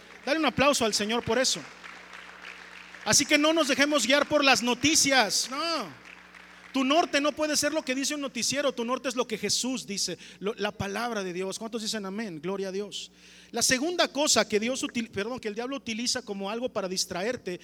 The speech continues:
es el trabajo. La trampa del dinero.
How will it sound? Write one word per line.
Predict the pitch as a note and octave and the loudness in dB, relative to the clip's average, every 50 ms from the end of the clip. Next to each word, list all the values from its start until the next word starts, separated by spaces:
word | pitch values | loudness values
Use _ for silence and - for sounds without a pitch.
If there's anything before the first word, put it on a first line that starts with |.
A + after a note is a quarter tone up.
| - - - _ | -16 -20 -16 _
es | G3+ G#3 - | -4 -2 -2
el | A3+ G#3+ | -2 -2
trabajo. | - G#3 G3 F#3+ F#3 - - B2 - _ _ _ _ _ _ _ _ _ _ _ _ _ _ _ _ _ _ _ _ | -4 -6 -6 -6 -6 -8 -12 -18 -20 _ _ _ _ _ _ _ _ _ _ _ _ _ _ _ _ _ _ _ _
La | F#3+ F#3+ - | -8 -8 -2
trampa | - B3 C4+ B3 - A#3 | -2 -2 -2 0 -2 -2
del | G3+ F#3+ F#3 | -2 -2 -4
dinero. | F3 E3+ F3 D3+ B2 | -4 -4 -6 -6 -8